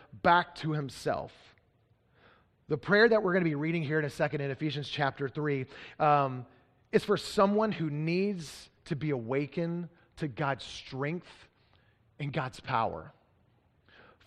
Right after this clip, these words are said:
Followers of Jesus who are going through seasons that we're looking from a distance and saying, "Oh my gosh, God, have mercy on him, because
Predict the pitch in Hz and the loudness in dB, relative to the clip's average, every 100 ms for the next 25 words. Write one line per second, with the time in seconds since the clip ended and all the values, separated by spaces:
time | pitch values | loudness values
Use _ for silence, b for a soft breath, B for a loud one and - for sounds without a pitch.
0 | _ 160 165 208 214 208 202 156 165 110 | _ 6 8 8 8 8 8 4 -2 -2
1 | 131 180 139 139 - 160 147 127 180 208 | 0 2 0 -4 -4 -2 -2 2 4 4
2 | 208 175 160 - 180 185 165 196 196 151 | 4 0 0 -2 -2 -2 0 -2 -2 -4
3 | - B B 170 165 151 143 226 190 208 | -10 B B 4 4 2 4 6 8 6
4 | 220 185 180 139 180 - 196 156 - 170 | 4 0 0 0 0 0 -4 -4 -2 0
5 | 156 147 - B B 180 156 160 151 151 | 0 -2 -8 B B 2 4 6 6 6
6 | - - 127 160 151 156 151 160 175 185 | 0 -2 4 6 6 2 0 2 4 4
7 | - 175 147 135 143 143 143 175 | 2 -4 -4 -2 -4 -4 4 4